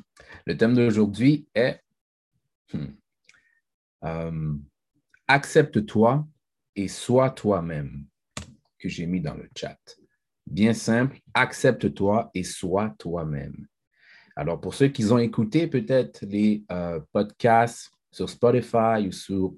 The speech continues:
ou sur Apple, vous avez déjà entendu ça assez qui revient comme thème, mais à chaque fois, on arrive à aller en profondeur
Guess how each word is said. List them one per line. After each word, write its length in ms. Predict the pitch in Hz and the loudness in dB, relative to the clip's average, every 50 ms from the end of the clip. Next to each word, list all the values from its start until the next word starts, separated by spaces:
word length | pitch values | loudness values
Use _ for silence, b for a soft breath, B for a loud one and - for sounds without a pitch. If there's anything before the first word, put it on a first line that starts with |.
| _ | _
ou 100 | - 95 | -8 -8
sur 280 | - - - 95 - - | -6 -2 -4 -4 -2 0
Apple, 220 | 98 92 - - | -2 -2 2 4
vous 540 | 104 104 104 107 107 107 - _ _ _ - | 4 6 6 4 2 0 -6 _ _ _ -4
avez 140 | 95 95 98 | -2 -2 0
déjà 160 | 90 120 127 | 0 2 0
entendu 680 | 131 - - _ _ - 139 123 117 107 104 104 113 113 | 0 0 -4 _ _ -2 0 2 2 2 0 0 -2 -4
ça 200 | 107 - 123 110 | -2 -2 0 0
assez 420 | 107 107 - - 113 117 113 107 - _ _ - - | -2 -2 -4 -4 -4 -4 -4 -6 -8 _ _ -20 -10
qui 120 | - - | -4 -2
revient 600 | 98 92 95 92 92 85 87 92 101 104 110 113 | 0 2 2 0 0 -2 -2 0 2 4 2 2
comme 300 | 110 - 101 90 85 - | 2 0 -2 -2 -2 -4
thème, 480 | - 101 95 107 120 135 120 95 87 90 _ _ b b b b b b b b | -2 0 2 2 4 4 2 2 0 -4 _ _ b b b b b b b b
mais 80 | 90 87 | -6 -6
à 60 | 87 | -4
chaque 260 | - - 127 120 - | -2 -2 -2 -2 0
fois, 140 | - 143 131 | 0 0 0
on 80 | 120 | 0
arrive 280 | 101 98 113 123 110 95 | 0 0 -2 -2 -2 -2
à 80 | 98 92 | -2 -2
aller 280 | 92 98 107 107 104 | 0 0 2 2 2
en 160 | 95 92 82 | 0 -2 -8
profondeur 1000 | 76 _ - - 120 127 - - - 104 98 92 85 92 98 101 107 110 110 107 | -10 _ -6 -2 -2 -2 -2 -4 -4 -4 -2 0 2 2 2 4 4 2 0 -2